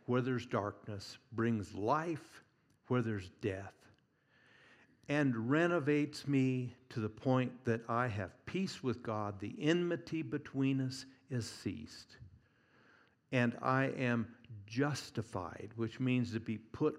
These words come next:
right in the sight of God. If that is the state that the believer can be assured of, can enjoy, and can testify to,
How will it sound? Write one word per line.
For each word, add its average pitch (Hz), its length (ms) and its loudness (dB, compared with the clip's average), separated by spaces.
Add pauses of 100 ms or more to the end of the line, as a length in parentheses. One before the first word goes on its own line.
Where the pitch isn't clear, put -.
(140)
right 120 460 -10 (160)
in 113 140 -6
the 98 80 -10
sight 120 520 -4
of 107 160 -12
God. 95 280 -10 (1500)
If 175 360 6
that 202 400 0
is 170 240 2
the 139 160 0
state 143 640 -2 (1600)
that 123 360 2
the 104 340 2 (140)
believer 120 720 2 (960)
can 113 420 2
be 98 200 -6
assured 143 440 0
of, 240 400 -2 (460)
can 113 160 0
enjoy, 110 720 -2 (600)
and 117 180 2
can 110 180 -2
testify 127 720 -2
to, 156 440 -2